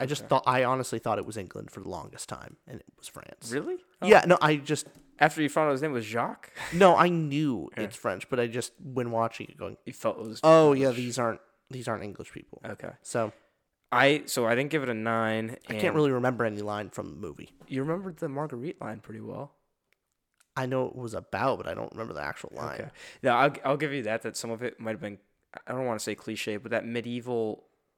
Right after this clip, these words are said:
Speaker 2: dialogue is hard to do and pull off without it being super cliche. Like, "Us dost thou, knight, why slay thy dragon?" You know, it's tough to stray away from the typical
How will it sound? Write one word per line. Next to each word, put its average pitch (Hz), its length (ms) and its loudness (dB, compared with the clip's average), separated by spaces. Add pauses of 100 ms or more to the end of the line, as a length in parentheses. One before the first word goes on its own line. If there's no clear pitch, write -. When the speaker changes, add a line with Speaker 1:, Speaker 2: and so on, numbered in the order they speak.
(380)
Speaker 2:
dialogue 113 560 0
is 107 120 -8
hard 135 280 -4
to - 80 -12
do 104 280 -10
and 101 120 -14
pull 104 280 -6
off 107 180 -8
without 104 260 -8
it - 140 -14
being 101 220 -8
super - 320 -10
cliche. - 340 -12
Like, - 240 -12 (100)
"Us - 280 -4
dost 147 500 -4
thou, 135 320 -2
knight, 131 420 -6 (120)
why 139 340 -8
slay 131 440 -8
thy 131 360 -4
dragon?" 120 360 -4
You 120 60 -4
know, 110 140 -4 (280)
it's - 180 -6
tough - 300 -2
to 107 280 -6 (100)
stray 107 320 -4
away 104 280 -2
from 101 320 -8
the 98 340 -12
typical 101 640 -6